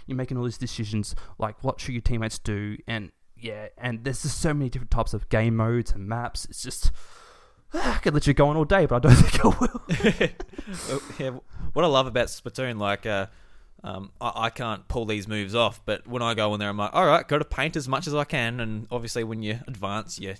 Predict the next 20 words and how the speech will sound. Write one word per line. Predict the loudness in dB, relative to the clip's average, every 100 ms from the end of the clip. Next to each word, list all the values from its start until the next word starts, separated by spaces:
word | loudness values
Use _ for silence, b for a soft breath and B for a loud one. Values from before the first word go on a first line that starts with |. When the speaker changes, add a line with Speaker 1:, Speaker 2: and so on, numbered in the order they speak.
| -12
Speaker 2:
you | -8
go | -6
into | -6 -8
the | -6
other | -6 -4
modes | -6 -6
and | -6
everything. | -8 -8 -8 -8
But | -8 -8
Speaker 1:
Yep. | -10 B B
Speaker 2:
what | B 6
I | 6
love | 8 6 4
is | 0
just | 0 -2 -2 -14 -10
how, | -2 0
how | 2 0
much, | 2 0 0
uh, | 2 2 2 -6 b b b b -20 -20 -20 -8
guess, | -6